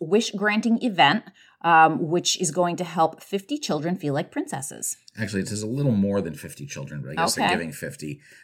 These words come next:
Speaker 2: Uh, and this week is, uh, Princess Week, World Princess Week,
Speaker 1: All right.
Speaker 2: uh, at the Walt Disney World Resort. So once again, uh, you know, we mentioned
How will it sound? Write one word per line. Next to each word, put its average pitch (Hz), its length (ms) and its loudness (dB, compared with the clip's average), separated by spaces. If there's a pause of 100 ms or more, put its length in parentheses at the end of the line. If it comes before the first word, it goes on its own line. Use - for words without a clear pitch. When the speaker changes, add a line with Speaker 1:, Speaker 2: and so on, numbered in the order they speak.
Speaker 2:
Uh, 92 160 -4
and 110 220 0
this 131 220 2
week 110 240 -2
is, 90 340 -4
uh, 90 140 -2
Princess - 460 -4
Week, - 220 -12 (140)
World 92 280 -4
Princess 117 440 -2
Week, 76 220 -6
Speaker 1:
All 151 80 2
right. 131 340 0
Speaker 2:
uh, - 40 -10
at 80 180 -4
the 76 80 -10
Walt 69 280 -8
Disney 78 220 -10
World 71 260 -10
Resort. 85 440 0 (320)
So - 180 4
once 113 280 2
again, 104 580 2
uh, 90 80 -6
you 90 140 -2
know, 95 80 2
we 101 80 2
mentioned 98 400 0